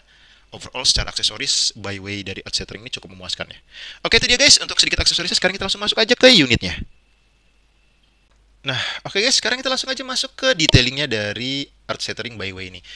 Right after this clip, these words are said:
Nah, pertama-tama kalian bisa lihat di sini warna capitnya berbeda ya. Di sini abu-abu dan di sini agak abu-abu sedikit kehijauan, guys. Itu satu hal yang berbeda <laughs> tangannya, entah kenapa mereka buat tangannya ini sedikit berbeda.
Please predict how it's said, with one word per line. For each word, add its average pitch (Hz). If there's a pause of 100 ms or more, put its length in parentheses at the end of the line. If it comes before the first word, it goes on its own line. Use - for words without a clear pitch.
(140)
Nah, 147
pertama-tama 175
kalian 151
bisa 120
lihat 131
di 131
sini 127
warna 107
capitnya 104
berbeda 107
ya. 98
Di 95
sini 110
abu-abu 110 (220)
dan 101
di -
sini 151
agak 139 (160)
abu-abu 135
sedikit 139
kehijauan, 113
guys. 87 (420)
Itu 151
satu 135
hal 139
yang 123
berbeda 110
<laughs> -
tangannya, 113
entah 107
kenapa 104
mereka 104
buat 98
tangannya 101
ini 101
sedikit 95
berbeda. 85